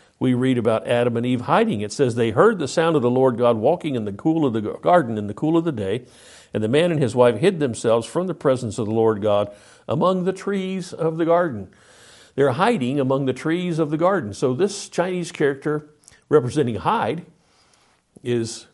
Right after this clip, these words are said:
made up of three characters, a body, and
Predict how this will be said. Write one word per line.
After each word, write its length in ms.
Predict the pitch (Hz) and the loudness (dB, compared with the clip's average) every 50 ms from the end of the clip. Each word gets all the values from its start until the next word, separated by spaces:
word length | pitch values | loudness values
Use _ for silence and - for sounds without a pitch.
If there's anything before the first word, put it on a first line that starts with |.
| _ _ _ _ _ | _ _ _ _ _
made 200 | - 127 131 127 | -4 -2 0 0
up 200 | 151 208 240 - | 0 0 0 -2
of 360 | - 95 101 101 - - - - | -4 -4 -4 -8 -8 -10 -18 -20
three 280 | - - 165 208 247 | -8 -4 -2 -2 -2
characters, 640 | 247 - - 107 92 90 - - 117 104 - - - _ _ _ _ - | -2 -4 -6 -6 -6 -6 -8 -10 -10 -10 -10 -12 -18 _ _ _ _ -20
a 80 | 107 104 | -16 -16
body, 540 | 87 - 139 190 214 190 98 107 139 - - - _ _ _ _ _ _ _ _ _ _ | -6 -2 0 0 0 0 0 -4 -6 -8 -10 -18 _ _ _ _ _ _ _ _ _ _
and 500 | - 117 120 117 117 113 113 110 101 - | -8 -6 -4 -2 -2 -2 -4 -8 -10 -12